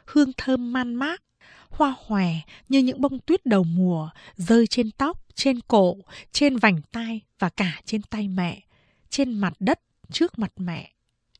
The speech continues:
Amen. Lúc này, vị linh mục vừa rao giảng xong, ông ta đi khỏi nhà nguyện. Ông vịn cửa như mê đi trước hiện tượng kỳ lạ của hoa hòe rụng. Ông có bộ tóc màu gạch nung,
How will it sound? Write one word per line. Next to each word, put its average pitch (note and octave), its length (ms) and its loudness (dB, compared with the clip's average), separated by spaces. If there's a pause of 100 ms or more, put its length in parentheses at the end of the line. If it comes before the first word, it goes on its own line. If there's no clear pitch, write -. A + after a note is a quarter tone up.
(140)
Amen. G3 580 2 (960)
Lúc B3 200 4
này, E3 340 0 (300)
vị A3+ 120 8
linh B3+ 240 4
mục G3+ 160 4 (220)
vừa G#3 280 8
rao A#3 260 -2
giảng F#3+ 260 0
xong, A3 320 -12 (460)
ông G#3 160 6
ta G3 160 2
đi F#3 160 2
khỏi F3 320 -6
nhà D#3+ 280 -4
nguyện. F3+ 300 -2 (420)
Ông C#4 160 0
vịn A#3 180 0 (120)
cửa F3+ 360 2 (260)
như B3 240 4
mê B3 480 0 (240)
đi F#3+ 420 6
trước - 220 -4
hiện - 260 0
tượng E3 360 -2 (100)
kỳ G3+ 200 6
lạ E3+ 320 0 (100)
của E3+ 180 -2 (120)
hoa D#3+ 200 -10
hòe F3 160 -4
rụng. D#3+ 240 -6 (800)
Ông G3 340 4
có F3 80 -2
bộ A#3 180 2
tóc - 300 -6
màu F3+ 300 -2
gạch D#3+ 260 -4
nung, G#3+ 300 0